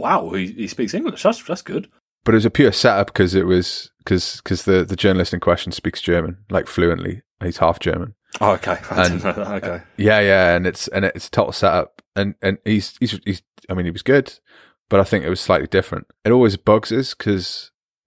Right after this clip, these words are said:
Speaker 2: when was the last time you saw a president or prime minister of the U K saying anything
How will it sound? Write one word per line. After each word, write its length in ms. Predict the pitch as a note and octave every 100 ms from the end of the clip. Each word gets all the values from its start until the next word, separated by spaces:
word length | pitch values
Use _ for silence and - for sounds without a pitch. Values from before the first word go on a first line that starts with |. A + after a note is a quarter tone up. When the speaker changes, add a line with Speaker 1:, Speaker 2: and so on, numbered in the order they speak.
| -
Speaker 2:
when 160 | G#2+ G#2+
was 120 | G#2+
the 60 | G#2
last 320 | G#2 F#2+ -
time 260 | - G2+ G#2+
you 60 |
saw 240 | - G#2+ F#2+
a 60 |
president 600 | - - F#2+ G2+ G#2+ - _
or 100 | - F2+
prime 320 | - F#2+ F#2
minister 360 | F#2+ F#2 -
of 80 | F2+
the 60 | F2+
U 140 | F2+ F2+
K 480 | - F2 F2 F2 _
saying 400 | - - F#2 F2
anything 500 | F2 F2+ - F2+ E2+